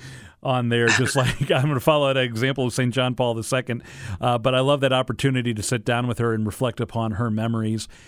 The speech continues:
And really, I mean, for those that love Lectio Divina, that love to meditate on sacred scripture, that's what you're doing when you pray the rosary. All of these mysteries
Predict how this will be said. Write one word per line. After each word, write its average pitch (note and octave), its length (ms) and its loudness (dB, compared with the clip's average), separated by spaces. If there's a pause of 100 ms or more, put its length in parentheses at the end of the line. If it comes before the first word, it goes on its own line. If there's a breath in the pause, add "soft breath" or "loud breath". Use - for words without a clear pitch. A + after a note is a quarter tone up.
(220 loud breath)
And C#3+ 220 0
really, A3 320 0
I F3 100 4
mean, D#3+ 180 0
for D#3 120 0
those G3+ 260 2
that G#3 140 -4
love D#3+ 200 2
Lectio C3+ 440 0
Divina, B2 420 0
that B2 120 -4
love A#2 220 -2
to G#2 120 -4
meditate A#2 460 -4
on G#2 140 -2
sacred G#2+ 300 -6
scripture, C#3+ 360 -2
that's A2+ 180 -2
what D3+ 140 -2
you're A#2+ 100 0
doing C3+ 260 0
when A#2 140 0
you A2+ 80 -2
pray A#2+ 160 -2
the G2 100 -4
rosary. G2 440 -4
All B2+ 160 0
of A#2+ 80 -2
these G2+ 200 -6
mysteries G2+ 540 -6